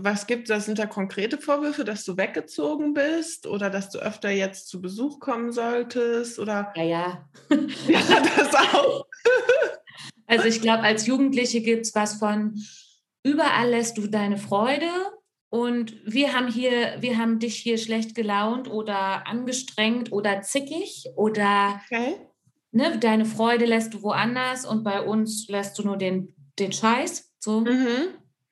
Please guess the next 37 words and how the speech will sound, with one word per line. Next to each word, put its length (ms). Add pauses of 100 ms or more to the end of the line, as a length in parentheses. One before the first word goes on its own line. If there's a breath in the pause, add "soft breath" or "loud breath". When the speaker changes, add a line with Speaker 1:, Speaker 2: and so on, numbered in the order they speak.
(460 soft breath)
Speaker 2:
Ähm, 520
dann 220
eben 220
auch 180
den 180
Vorwurf, 680 (340)
okay, 520 (140)
wir, 320
du 120
lässt 340
uns 320
hier 220
mit, 320
mit 180
den 120
Aufgaben, 420
die 60
es 100
hier 100
gibt, 220
allein. 480
Also 200
wenn 140
du 80
nicht 180
da 140
bist, 200
dann 100
ist 160
hier 80
keiner, 280
der 140
hier 220
unterstützen 720
oder 160
helfen 400
kann. 360